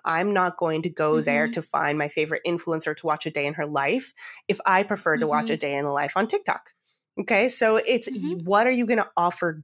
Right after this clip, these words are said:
Speaker 1: differently on the other platforms?
Speaker 2: Mm-hmm.
Speaker 1: How are you gonna show up differently? And yes, you might be thinking to yourself, "Well, that sounds like a lot of work." It is.
Speaker 2: <laughs>
Speaker 1: It is a lot of work. Let me be the one to rain on your parade. It is a lot of work.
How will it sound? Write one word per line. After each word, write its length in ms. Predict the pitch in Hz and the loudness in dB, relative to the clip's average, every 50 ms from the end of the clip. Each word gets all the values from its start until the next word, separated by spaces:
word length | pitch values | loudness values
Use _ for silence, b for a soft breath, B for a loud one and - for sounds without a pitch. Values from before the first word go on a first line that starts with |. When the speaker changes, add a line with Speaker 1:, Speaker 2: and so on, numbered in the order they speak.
| - _ | -12 _
Speaker 1:
differently 840 | - 226 254 269 - - 175 151 - - 170 151 - - - - _ _ _ _ _ _ _ - | 0 0 0 0 0 -4 -4 -4 -4 -6 -10 -10 -10 -10 -16 -18 _ _ _ _ _ _ _ 2
on 180 | 190 190 180 180 | 4 4 4 4
the 140 | 170 175 | 2 2
other 240 | - 175 170 165 151 | 2 0 0 0 -2
platforms? 640 | 147 - - 156 - - - - - - - - 233 | -4 -2 0 0 0 0 -2 -4 -4 -2 -2 -2 -2
Speaker 2:
Mm-hmm. 80 | 233 254 | 0 2
Speaker 1:
How 120 | - 202 | 4 4
are 60 | 208 | 4
you 100 | 208 208 | 4 2
gonna 160 | 202 208 202 196 | 2 2 2 2
show 160 | - - 185 | 2 0 0
up 160 | 175 165 - | 0 -2 0
differently? 500 | - 208 202 - 165 - - 139 135 - | -2 -2 0 0 -2 -2 -2 -4 -4 -2
And 220 | - 175 175 170 165 | -2 -2 -2 -2 0
yes, 360 | 175 185 202 175 160 - - B B B B B | 0 2 2 2 0 -2 -4 B B B B B
you 120 | - 170 175 | -6 0 2
might 160 | 175 170 170 | 2 2 2
be 80 | 180 185 | 2 0
thinking 200 | 175 175 170 170 | 0 2 2 2
to 40 | 170 | 2
yourself, 340 | 170 165 170 165 156 - - | 2 2 2 0 0 0 0
"Well, 120 | 170 165 | -2 0
that 280 | 147 147 147 185 - - | 2 2 2 2 2 0
sounds 260 | - 170 160 156 - | 0 0 0 0 0
like 220 | 143 139 139 - | -2 -4 -4 -6
a 40 | 143 | -4
lot 200 | 139 143 143 139 | -4 -2 -4 -4
of 100 | 139 156 | -4 -4
work." 320 | 151 - - - - - - _ _ _ _ _ _ - | -2 -2 -2 -2 -2 -6 -14 _ _ _ _ _ _ 0
It 120 | 370 381 | 2 4
is. 400 | 403 381 302 160 170 - - - - _ _ | 4 4 2 0 0 -2 -4 -6 -10 _ _
Speaker 2:
<laughs> 20 | - | -10
Speaker 1:
It 600 | - - 349 302 359 370 - - 359 440 440 427 | 2 4 4 6 6 4 6 6 8 8 10 10
is 160 | 427 392 302 | 8 8 8
a 100 | 320 269 | 6 6
lot 180 | 233 214 196 | 6 6 6
of 100 | 190 185 | 4 4
work. 240 | 185 175 165 165 - - | 2 0 0 0 -2 -4
Let 460 | - 240 233 247 269 349 381 - - 285 | -4 -4 -2 2 6 6 6 6 6 6
me 360 | 302 330 349 349 349 339 330 B B B B | 6 6 8 6 6 4 2 B B B B
be 180 | 202 254 285 294 | 4 6 6 6
the 120 | 233 277 | 6 4
one 560 | 240 214 220 220 214 214 214 220 233 240 240 240 B B B B B _ | 4 6 6 6 8 6 6 4 4 0 -2 -4 B B B B B _
to 280 | - - 277 262 240 220 | -2 0 2 2 2 2
rain 240 | 196 202 196 196 208 | 4 4 4 4 4
on 120 | 196 208 | 2 4
your 100 | 190 190 | 2 0
parade. 460 | 185 - - 175 170 160 160 170 208 - | 0 0 2 2 4 4 4 4 4 4
It 140 | - 233 - | 2 2 4
is 140 | 160 156 156 | 4 0 0
a 60 | 156 147 | -2 -2
lot 200 | 147 139 151 160 | -2 -2 -2 -2
of 120 | 147 160 | -4 -6
work. 300 | 165 151 156 165 - - | -6 -6 -6 -6 -10 -14